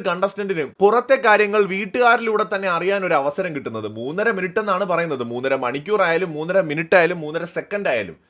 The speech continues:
പുറത്തെ കാര്യങ്ങൾ അറിഞ്ഞു എന്നുള്ളത് ഒരു സത്യം തന്നെയാണ്. മറ്റൊരു പ്രശ്നം എന്ന് പറയുന്നത് ഈ അവസരം,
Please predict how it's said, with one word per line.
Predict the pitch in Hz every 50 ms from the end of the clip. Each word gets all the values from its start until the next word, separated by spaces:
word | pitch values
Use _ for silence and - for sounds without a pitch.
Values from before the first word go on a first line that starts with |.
| _ _ -
പുറത്തെ | 147 156 170 190 226
കാര്യങ്ങൾ | 180 180 175 170 175 170 165 156 151
അറിഞ്ഞു | 147 151 156 170 185 190 175
എന്നുള്ളത് | 160 147 143 147 143 131 170 190 - _ _ _ _ -
ഒരു | 123 131 135 - - -
സത്യം | 139 113 123 139 131 120
തന്നെയാണ്. | 110 104 95 87 87 110 135 - _ _ _ _ _ _ _ _
മറ്റൊരു | - 170 190 190 254 269 269
പ്രശ്നം | 202 226 190 - - 214 208
എന്ന് | 196 190
പറയുന്നത് | 160 165 160 156 151 160 156 156
ഈ | 143 160 196 240 233 196
അവസരം, | 175 170 165 - 170 139 110 90